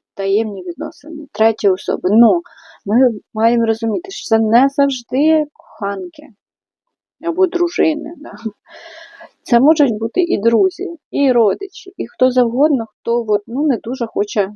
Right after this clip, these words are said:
втрачати такого мужчину в своєму житті, да? Кому з, з цим комфортно. Ось може бути так.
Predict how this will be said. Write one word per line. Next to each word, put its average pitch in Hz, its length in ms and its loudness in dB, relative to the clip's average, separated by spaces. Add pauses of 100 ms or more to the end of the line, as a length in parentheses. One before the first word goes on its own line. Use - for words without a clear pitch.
втрачати 202 680 -4 (480)
такого 196 540 -2 (200)
мужчину 226 520 0
в 208 60 -10
своєму 220 400 2
житті, 208 480 2
да? 185 220 -2 (1800)
Кому 214 420 2
з, 202 100 -10 (140)
з - 180 -20
цим 208 200 0
комфортно. 196 920 -4 (2250)
Ось 185 240 -8
може 196 320 2
бути 196 360 2
так. - 340 -12